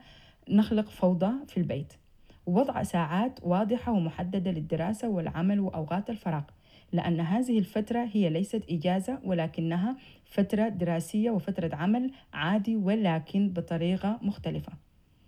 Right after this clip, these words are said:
وضع ساعات محددة تسمح لك ولأفراد، لكل أفراد الأسرة الحصول على مساحة خاصة به.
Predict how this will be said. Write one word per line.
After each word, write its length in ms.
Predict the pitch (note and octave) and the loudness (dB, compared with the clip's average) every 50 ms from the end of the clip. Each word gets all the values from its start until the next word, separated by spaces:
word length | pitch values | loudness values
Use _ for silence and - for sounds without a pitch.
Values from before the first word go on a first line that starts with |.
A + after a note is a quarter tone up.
| - - - - - - | -20 -20 -20 -20 -12 -2
وضع 320 | - F#3 C4 D4 D4+ - A#3 | 2 4 4 4 4 2 0
ساعات 440 | G3+ - F#3 E3 F3 A3+ A3 - G3+ | 2 2 2 0 0 0 0 0 0
محددة 600 | F3+ - - A3 G#3 B3 A#3+ - B3+ C#4+ D4+ D4+ - - _ _ - - - - - - - | 0 0 0 0 0 0 0 0 0 -2 -4 -6 -10 -20 _ _ -20 -20 -20 -20 -20 -8 -2
تسمح 400 | - D4 - - G#3 F3+ - - | -2 0 2 2 2 2 2 2
لك 320 | F3 F3+ F#3 - - - - | 2 2 0 0 -2 -2 0
ولأفراد، 640 | F#3 E3+ D#3+ - E3+ F3 - - - A#3 C#4 C4+ - - - - - - | 0 0 0 -2 -4 -6 -6 -2 -2 0 0 -2 -4 -12 -20 -16 -10 -6
لكل 600 | D#3 E3 - - F3+ - F3 E3+ - B3+ B3+ C#4 | -4 -4 -2 -2 0 0 0 0 0 -2 -2 -2
أفراد 440 | - - - - - F3 F3+ E3 | -2 -4 -4 -2 0 0 2 2
الأسرة 520 | E3 D3 - - B3 B3 - C4 C#4 D4+ - - | 0 -2 -4 -6 -6 -2 -2 -2 -2 -2 -4 -6
الحصول 460 | F3 F#3 - F#3 F3+ - B3+ B3+ A#3 | -6 -4 -4 -6 -4 -2 -2 -2 -2
على 220 | F#3+ F3+ E3+ E3 | 0 -2 -2 -2
مساحة 400 | D#3+ E3 D#3+ - A3 A3 - G3+ | -2 -2 -2 -2 -4 -4 -4 -6
خاصة 360 | F#3 - F#3+ G3+ G#3 - F3+ | -6 -4 -4 -4 -4 -4 -6
به. 280 | D#3 D3 D#3 D#3+ D3+ | -6 -6 -8 -10 -12